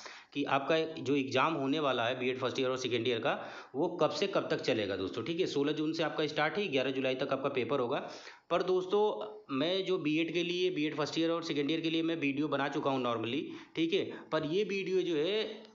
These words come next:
ये है special वालों के लिए, ठीक है। ये जो है बीएड special education वालों के लिए है दोस्तों, ठीक है। फिर से मैं बता देता हूँ, ध्यान दीजिए, ये मैंने, अ, यहाँ पे, अ,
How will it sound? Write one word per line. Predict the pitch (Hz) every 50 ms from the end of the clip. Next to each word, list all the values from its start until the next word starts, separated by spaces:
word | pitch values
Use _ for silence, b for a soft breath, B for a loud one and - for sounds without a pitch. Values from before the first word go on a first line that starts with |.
| _ _ -
ये | 151 151 170 180 185
है | 170 175 190 202 - -
special | 160 160 - - 156 143 - 175 143
वालों | 123 117 113 110
के | - 113
लिए, | 104 107 104
ठीक | - 202 214 -
है। | 254 156 101 - - B B B B - -
ये | 123 139 160 170
जो | 170 175 175
है | 170
बीएड | - 160 160 170 180 151 170
special | 165 165 156 143 151 170 160
education | 151 151 143 156 143 - 143 143
वालों | 135 127 120 120 107
के | 113 117
लिए | 110 113
है | 107 101
दोस्तों, | 104 98 95 - 120
ठीक | 143 170 196 220
है। | 208 110 90
फिर | - 143
से | 135 - 160
मैं | 156 147
बता | 156 156 156 151
देता | 156 151 156 160
हूँ, | 160 165 151
ध्यान | 127 123 127 135
दीजिए, | 135 143 139 151 160
ये | 160 151 143 143 139
मैंने, | 139 139 143 147 143
अ, | 135 131 127 123 123 120 120
यहाँ | 117 120 127
पे, | - - 147 143
अ, | 139 131 - - - - - 117 120 120 117 110 117